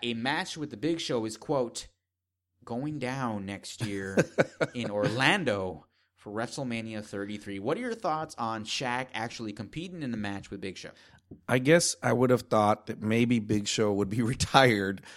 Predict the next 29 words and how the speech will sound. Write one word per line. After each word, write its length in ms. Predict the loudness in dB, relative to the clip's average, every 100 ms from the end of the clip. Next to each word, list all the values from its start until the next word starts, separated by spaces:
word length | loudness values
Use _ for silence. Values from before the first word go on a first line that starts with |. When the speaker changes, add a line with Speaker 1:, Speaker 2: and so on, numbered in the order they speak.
| -4
Speaker 2:
before 360 | 0 2 4 6
WrestleMania 640 | 4 2 -2 -2 -4 -4
thirty-three. 440 | -4 -6 -6 -8 -6
Speaker 1:
All 40 |
right, 180 | -4 -4
well, 100 | -4
he's 220 | -2 -2
not 240 | 0 0 0
gonna 100 | 4
Speaker 2:
But 100 | 6
I 60 |
Speaker 1:
be, 60 | 10
Speaker 2:
guess 260 | 10 8 6
not. 300 | 4 2 -4
Speaker 1:
he's 180 | -6 0
not, 200 | 0 0
he's 120 | -4
not 80 | -4
gonna 100 | -4
be 80 |
retired. 360 | -6 -6 -8 -8
He's 160 | -8 -6
kind 220 | -6 -6
of, 100 | -8
he's 400 | -10 -8 -6 -6
become 300 | -4 -2 0
a 60 |
special 280 | 0 0 -2
feature. 400 | -4 -4 -4 -8